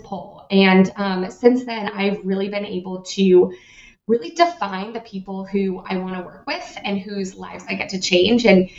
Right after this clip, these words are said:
you know, that is mostly underserved, um, younger female entrepreneurs, particularly in creative fields. Um, you know, the,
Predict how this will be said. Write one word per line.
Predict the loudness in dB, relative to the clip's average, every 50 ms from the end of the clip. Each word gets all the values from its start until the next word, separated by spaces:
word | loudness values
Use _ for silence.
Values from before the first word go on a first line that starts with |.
| -20 -8 -6
you | -6
know, | -6 -6 -10
that | -14 -14 -4 2 2
is | 2 2 2 -4 -10
mostly | -12 -14 -14 -16 -18 -20 -20 -20 -18 -16 -16 -18 -16 -14
underserved, | -14 -12 -12 -12 -14 -10 -8 -8 -8 -8 -10 -14 -18 -20 -20 -16 -14
um, | -14 -12 -12 -14 -16 -14 -14
younger | -14 -14 -14 -16 -18 -18 -20 -18 -16
female | -14 -12 -12 -12 -14 -18 -20 -18
entrepreneurs, | -18 -18 -18 -18 _ -16 -14 -14 -14 -14 -16 -18 -20 -20 -20 -20 _ _ -20 -20 -20 _ _ _
particularly | -8 -6 -4 -4 -4 -6 -8 -12 -12 -10 -10 -10 -4 0
in | 0 0 0 -2 -6 -14
creative | -20 -14 -14 -12 -12 -12 -12 -12 -14 -14 -16
fields. | -16 -16 -16 -16 -18 -20 -20 -20 _ _ _ _
Um, | -8 -6 -6 -6 -8 -12 -16 -18 -20 _ -16
you | -14 -14 -14
know, | -8
the, | -6 -6 -6 -6